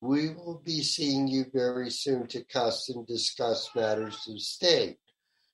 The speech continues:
See you in the light of the most radiant one. Sat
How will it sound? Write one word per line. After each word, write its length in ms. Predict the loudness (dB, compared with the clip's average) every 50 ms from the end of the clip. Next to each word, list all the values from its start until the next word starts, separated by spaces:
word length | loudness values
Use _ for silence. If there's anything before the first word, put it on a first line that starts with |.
| _ _
See 260 | -6 -4 -2 0 2
you 160 | 4 4 4 4
in 80 | 4
the 120 | 4 4 4
light 300 | 6 6 6 6 6 4
of 100 | 2 -2
the 100 | 0 2
most 360 | 4 4 4 4 0 -2 0
radiant 480 | 2 2 2 2 0 -2 -4 -6 -6
one. 460 | -2 0 2 2 2 0 -2 -2 -4 -6
Sat 360 | -10 -12 -12 -12 -12 -14